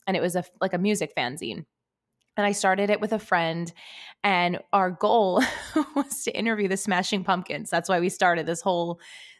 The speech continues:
zine. And, like, we, we'd, you know, create it in our,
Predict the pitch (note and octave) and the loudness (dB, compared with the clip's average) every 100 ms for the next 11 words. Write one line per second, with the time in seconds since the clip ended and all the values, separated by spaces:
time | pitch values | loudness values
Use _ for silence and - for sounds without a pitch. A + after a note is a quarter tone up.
0 | - G#3+ - G3+ - G#3 G3+ G3+ _ _ | -8 -4 0 0 2 2 0 -2 _ _
1 | _ _ - G3 A3+ A3 A3 - G3+ G#3 | _ _ -8 -2 0 0 -4 -6 -2 -2
2 | - - F#3 D3+ - F#3+ F3+ A3 A3 G3 | -2 -2 0 0 -2 0 2 2 2 0
3 | G3+ A3 | 2 2